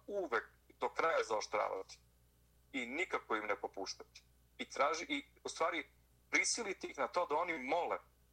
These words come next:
Srbiju i srpski narod za ustupke. E, naravno, sad sam se malo prebacio na Crnu Goru i te paralele, pa se vraćam na Makedoniju. Dakle, posle rešavanja ovog crkvenog spora koji smo imali sa Makedoncima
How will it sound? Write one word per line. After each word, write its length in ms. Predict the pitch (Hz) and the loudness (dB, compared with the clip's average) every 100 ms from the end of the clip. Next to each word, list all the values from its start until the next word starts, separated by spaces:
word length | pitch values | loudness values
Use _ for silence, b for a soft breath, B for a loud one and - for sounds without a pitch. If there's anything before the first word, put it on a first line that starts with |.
| _ - _ - | _ -20 _ -8
Srbiju 420 | - 147 147 135 | -4 -2 -2 -2
i 60 | |
srpski 380 | 113 139 - - | -2 -2 -4 -2
narod 300 | 110 117 120 | 2 4 2
za 100 | 113 | -4
ustupke. 280 | 98 - - _ _ _ _ _ _ - _ _ _ _ _ _ - | -10 -14 -20 _ _ _ _ _ _ -20 _ _ _ _ _ _ -12
E, 320 | - - 110 - - | -2 2 2 0 -12
naravno, 320 | - 131 135 123 | 0 2 4 2
sad 200 | 135 - | 0 0
sam 100 | 123 | -2
se 120 | 123 | 2
malo 200 | 127 120 | 2 2
prebacio 460 | 120 113 120 - | 0 2 2 0
na 80 | 113 | -2
Crnu 280 | 98 127 120 | -2 -2 2
Goru 200 | 120 113 | 2 2
i 60 | 110 | 0
te 160 | 107 | -2
paralele, 480 | - 98 101 143 156 | 0 2 2 2 0
pa 80 | 107 | -4
se 160 | - | -4
vraćam 340 | 110 120 - 107 | 0 0 0 -2
na 80 | 98 | -2
Makedoniju. 580 | - - - 147 175 | -4 -4 0 0 0
Dakle, 360 | 135 135 - 139 - _ _ _ - | -2 -2 2 -2 -2 _ _ _ 0
posle 320 | 208 196 208 | 0 2 0
rešavanja 600 | 180 - 165 196 180 131 | 0 2 4 4 2 2
ovog 180 | 135 - | 0 -4
crkvenog 480 | - 139 165 117 - | -8 -2 0 0 -2
spora 340 | - 151 110 | 0 2 2
koji 200 | - 110 | -2 -8
smo 140 | - | -6
imali 160 | 127 120 | -6 -4
sa 140 | - | -4
Makedoncima 680 | 107 98 120 139 143 165 160 | -4 -6 0 0 0 0 0